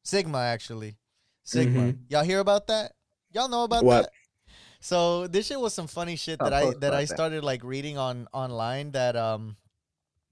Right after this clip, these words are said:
Speaker 1: do you guys believe in this, like, male hierarchy where there exists an alpha male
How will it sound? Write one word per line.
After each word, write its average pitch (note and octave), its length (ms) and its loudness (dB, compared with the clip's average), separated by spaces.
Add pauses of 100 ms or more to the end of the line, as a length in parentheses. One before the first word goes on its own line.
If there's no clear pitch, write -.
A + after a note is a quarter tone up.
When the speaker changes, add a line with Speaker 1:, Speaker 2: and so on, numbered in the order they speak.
(720)
Speaker 1:
do D#3+ 80 -8
you G#3+ 120 -4
guys D4+ 280 0
believe D#3+ 500 -4
in D3+ 140 -4
this, D3 240 -4
like, C3 360 -2 (1000)
male C#3 1080 2 (640)
hierarchy C3 1300 -4 (1300)
where B2+ 460 2 (280)
there D3 220 0
exists C#3 580 -4
an C3+ 160 -6 (140)
alpha C3+ 460 0
male D3 640 -2